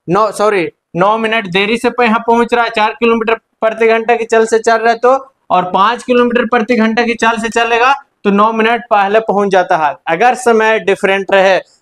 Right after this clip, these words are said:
देरी और पहले, ये different है। अगर समय र-, क्या रहता, देरी से पहुंच रहा है नौ मिनट, यहाँ भी रहता है नौ मिनट देरी से पहुंच रहा, तो क्या होता? अगर समय same रहे,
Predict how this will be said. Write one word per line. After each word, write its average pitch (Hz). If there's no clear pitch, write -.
देरी 196
और 180
पहले, 180
ये 180
different 180
है। 208
अगर 233
समय 226
र-, 226
क्या 220
रहता, 226
देरी 190
से 220
पहुंच 208
रहा 208
है 208
नौ 202
मिनट, 208
यहाँ 175
भी 196
रहता 202
है 220
नौ 185
मिनट 196
देरी 190
से 196
पहुंच 196
रहा, 202
तो 208
क्या 196
होता? 160
अगर 196
समय 220
same 214
रहे, 180